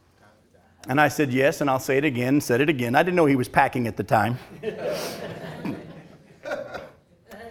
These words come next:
And, uh, when I finished, he said, "Well, we're only human."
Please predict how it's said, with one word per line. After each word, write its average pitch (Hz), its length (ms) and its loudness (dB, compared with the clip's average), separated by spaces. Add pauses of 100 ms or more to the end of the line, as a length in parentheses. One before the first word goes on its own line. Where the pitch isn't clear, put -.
(160)
And, 170 300 4
uh, 160 320 6 (1600)
when 139 120 2
I 185 100 6
finished, 202 380 2
he 156 80 2
said, 160 240 2
"Well, 160 100 6
we're 180 160 8
only 185 220 6
human." 123 360 -2